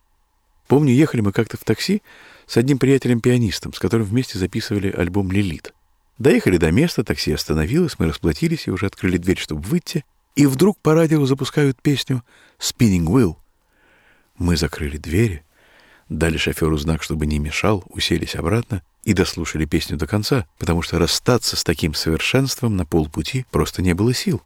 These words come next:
Вот послушайте сами внимательно, как невероятно изобретательно сделана аранжировка, как ни один момент не повторяется, как точно все играют, с какой энергией.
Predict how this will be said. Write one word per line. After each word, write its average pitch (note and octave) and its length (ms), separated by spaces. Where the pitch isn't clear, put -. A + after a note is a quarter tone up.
Вот - 140
послушайте E3+ 440
сами D3 260
внимательно, F2+ 640
как - 200
невероятно B2+ 520
изобретательно A#2+ 560
сделана A2+ 380
аранжировка, A#2 640
как A2+ 160
ни B2 120
один C#3 220
момент C#3+ 320
не C#3+ 80
повторяется, B2 720
как - 200
точно - 380
все C3 240
играют, A#2+ 340
с - 40
какой G2+ 280
энергией. A#2 500